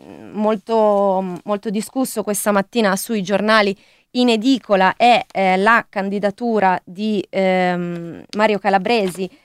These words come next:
a sindaco di Milano. Io volevo leggervi su, eh, Repubblica un articolo,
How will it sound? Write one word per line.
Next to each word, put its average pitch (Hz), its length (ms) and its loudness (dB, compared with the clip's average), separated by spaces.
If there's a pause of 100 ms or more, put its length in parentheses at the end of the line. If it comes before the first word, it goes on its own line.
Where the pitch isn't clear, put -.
(180)
a 226 300 4
sindaco 202 800 0
di 208 400 -6
Milano. 226 960 2
Io 190 460 0
volevo 185 600 0 (380)
leggervi 190 1000 -2
su, 269 460 -4 (120)
eh, 196 320 0
Repubblica 214 1300 -2
un 196 500 -2
articolo, 196 920 -4